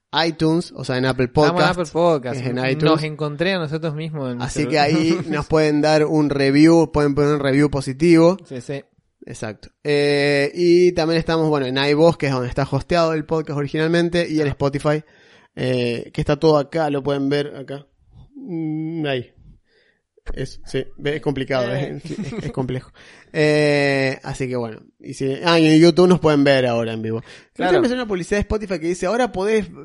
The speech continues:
Speaker 1: ponerle video a tus podcasts". Y dije, "Oh, la puta madre, acá también, boludo".
Speaker 2: ¿En
Speaker 1: Bueno, no
Speaker 2: serio?
Speaker 1: sé.
Speaker 2: Ah.
Speaker 1: Sí, pero no sé qué tan útil sea eso. No sé si es
Speaker 2: Mm.
Speaker 1: como un corto.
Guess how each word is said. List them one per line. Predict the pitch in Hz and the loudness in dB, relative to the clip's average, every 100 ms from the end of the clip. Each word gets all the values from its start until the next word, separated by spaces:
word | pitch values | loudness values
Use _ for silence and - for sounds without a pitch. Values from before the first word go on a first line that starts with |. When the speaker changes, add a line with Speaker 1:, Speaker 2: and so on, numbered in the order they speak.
| 156 | -8
Speaker 1:
ponerle | 160 180 196 190 | -4 -2 0 0
video | 170 175 190 | 2 4 4
a | 160 | 2
tus | 165 | -4
podcasts". | - 170 156 | -4 -4 -4
Y | 147 | -6
dije, | 147 | -10
"Oh, | 135 | -10
la | 127 | -12
puta | 151 135 | -8 -4
madre, | 147 135 | -4 -2
acá | 139 | -2
también, | 151 143 156 143 | 0 0 0 0
boludo". | 147 151 | 0 2
Speaker 2:
¿En | |
Speaker 1:
Bueno, | 147 151 | 4 2
no | |
Speaker 2:
serio? | 156 120 - | -2 -10 -14
Speaker 1:
sé. | - | -6
Speaker 2:
Ah. | 415 117 | -6 -6
Speaker 1:
Sí, | - 196 185 | -8 -2 0
pero | 214 | 0
no | 311 | -4
sé | - 127 | -4 -6
qué | 120 | -6
tan | 120 117 | -6 -6
útil | 117 113 117 | -6 -6 -6
sea | - 113 110 | -6 -6 -6
eso. | 110 139 | -8 -4
No | 180 | -4
sé | 202 | -2
si | 208 | -2
es | |
Speaker 2:
Mm. | 180 | 0
Speaker 1:
como | 160 | 2
un | 180 | 0
corto. | 175 185 190 185 165 - 165 160 151 147 156 | 2 2 4 4 2 2 4 4 4 0 -8